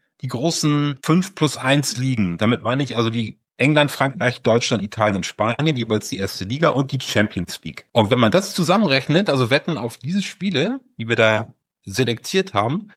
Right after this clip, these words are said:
dann kommen wir auf ein Ergebnis von fünfzehn Komma zwei acht. Also von den neunzehn Komma sechs fünf entfallen fünfzehn Komma zwei acht auf diese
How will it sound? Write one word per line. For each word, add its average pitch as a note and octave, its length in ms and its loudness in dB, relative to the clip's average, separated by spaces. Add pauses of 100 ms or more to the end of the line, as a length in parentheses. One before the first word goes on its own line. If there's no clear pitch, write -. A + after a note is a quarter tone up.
(180)
dann G2+ 100 -6
kommen F#3 180 2
wir F#3 60 4
auf F3 100 0
ein D3+ 60 6
Ergebnis F#3 340 0
von D3+ 100 2
fünfzehn A3+ 380 2
Komma F3 220 2
zwei D3+ 280 0
acht. - 240 -6
Also A#2 160 -2
von D#3+ 140 0
den D3+ 120 6
neunzehn G3+ 520 4
Komma F#3 220 0
sechs F3+ 220 -6
fünf F3+ 520 -2
entfallen D3 400 -2
fünfzehn F#3+ 440 -2
Komma E3 220 0
zwei D3 320 -2
acht C#3 300 -4
auf C3 400 0
diese D3 760 2